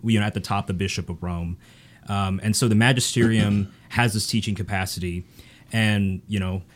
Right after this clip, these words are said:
when we talk about infallibility, what we're talking about is a very specific moment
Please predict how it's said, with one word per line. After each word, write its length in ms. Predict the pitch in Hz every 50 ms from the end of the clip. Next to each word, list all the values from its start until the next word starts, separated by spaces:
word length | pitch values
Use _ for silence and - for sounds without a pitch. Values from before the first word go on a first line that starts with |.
| - -
when 200 | - 120 131 131
we 80 | 127 127
talk 220 | - - 147 170 135
about 140 | 147 135
infallibility, 680 | 123 113 - - 113 107 107 101 95 117 113 113 107 104
what 140 | 101 98 107
we're 100 | 113 104
talking 400 | - - 135 139 147 - 151 131
about 240 | 113 117 110 104 -
is 160 | 110 98 101
a 60 | 107
very 320 | 92 92 110 113 131 143
specific 720 | 135 - - 127 113 - - 123 117 - - 113 104 - - - - -
moment 680 | 98 98 101 104 110 117 113 117 113 110 110 - - -